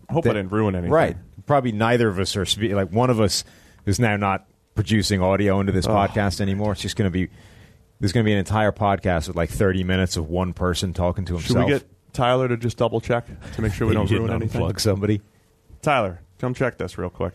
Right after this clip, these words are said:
Speaker 1: Let me. I'll send him a Skype message.
Speaker 2: Oh,
Speaker 1: He'll know.
Speaker 2: perfect. Yeah, this is, this is
Speaker 1: All right,
Speaker 2: not
Speaker 1: let's get
Speaker 2: awkward.
Speaker 1: to your
Speaker 2: This is not
Speaker 1: breaking
Speaker 2: awkward
Speaker 1: news.
Speaker 2: at all.
Speaker 1: So first off, thanks to Zach. We,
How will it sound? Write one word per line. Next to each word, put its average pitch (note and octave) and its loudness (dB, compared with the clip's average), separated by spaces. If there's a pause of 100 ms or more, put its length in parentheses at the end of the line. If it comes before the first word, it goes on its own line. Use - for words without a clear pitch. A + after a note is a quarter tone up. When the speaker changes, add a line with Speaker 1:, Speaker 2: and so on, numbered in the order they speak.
(120)
Speaker 1:
Let B2+ -6
me. C3+ 0
I'll B2+ 2
send C#3+ -4
him A2 -2
a G2 -2
Skype A2 -4
message. F2+ -8
Speaker 2:
Oh, F2 2
Speaker 1:
He'll G2 -4
know. F#2 -6
Speaker 2:
perfect. B2 -2 (120)
Yeah, F#2 -2 (100)
this - -8
is, D2 -6 (220)
this A2+ -2
is C#2+ -8
Speaker 1:
All C#3+ 2
right, B2+ 2
Speaker 2:
not B2 0
Speaker 1:
let's D3+ 0
get F#3+ 2
Speaker 2:
awkward. F3 -6
Speaker 1:
to F3 -4
your D#3+ 2
Speaker 2:
This - -4
is F#2+ -10
not - 0
Speaker 1:
breaking C3+ 0
Speaker 2:
awkward B2 -2
Speaker 1:
news. A2+ 2
Speaker 2:
at F2 2
all. F2+ 0
Speaker 1:
So C#3 2
first F3 0
off, F#2+ -4
thanks D#3 0
to C3+ 0
Zach. A#2 0
We, A#2+ -6